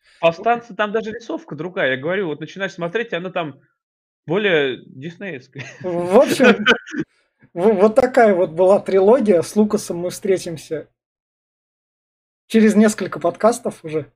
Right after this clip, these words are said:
Speaker 2: <laughs> теперь.
Speaker 1: Ну да.
Speaker 2: Да.
Speaker 1: Ну,
Speaker 2: А
Speaker 1: не знаю, вот ты, ты, ты так считаешь, что трилогия детская. Я считаю, что,
Speaker 2: Мгм.
Speaker 1: э,
Speaker 2: Да.
Speaker 1: трилогия, она, первый фильм можно, конечно, выбросить, но вот второй, третий надо смотреть, э, в один просто заход.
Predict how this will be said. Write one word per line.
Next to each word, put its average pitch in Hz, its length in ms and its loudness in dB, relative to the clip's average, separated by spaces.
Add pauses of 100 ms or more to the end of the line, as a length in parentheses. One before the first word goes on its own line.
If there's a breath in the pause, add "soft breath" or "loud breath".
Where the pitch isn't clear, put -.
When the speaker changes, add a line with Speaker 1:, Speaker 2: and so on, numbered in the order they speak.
Speaker 2:
<laughs> - 360 -20
теперь. 160 320 -4
Speaker 1:
Ну 160 40 -12
да. 143 320 -4 (540)
Speaker 2:
Да. 151 260 -6 (1000)
Speaker 1:
Ну, 165 80 0
Speaker 2:
А 175 220 6
Speaker 1:
не 208 60 -4
знаю, 147 320 -4 (200)
вот 175 140 -12
ты, 196 60 -8
ты, 202 160 -10
ты 175 140 -4
так 170 180 -4
считаешь, 165 260 -6
что 147 140 -18
трилогия 170 480 -4
детская. 143 480 -2
Я 165 240 -2
считаю, - 240 -10
что, 175 260 -4
Speaker 2:
Мгм. 127 60 -12
Speaker 1:
э, - 20 -18 (240 loud breath)
Speaker 2:
Да. 165 380 4
Speaker 1:
трилогия, 180 760 0
она, 160 300 0
первый 202 340 -2
фильм 208 300 -10
можно, 170 280 -6
конечно, 170 360 -8
выбросить, 180 500 -8
но 165 160 -4
вот 170 160 -4
второй, 185 320 -4
третий 220 320 -6
надо 160 160 -6
смотреть, 175 340 -4
э, 127 220 -4
в 135 140 -8
один 151 340 0
просто 135 300 -10
заход. 123 340 -8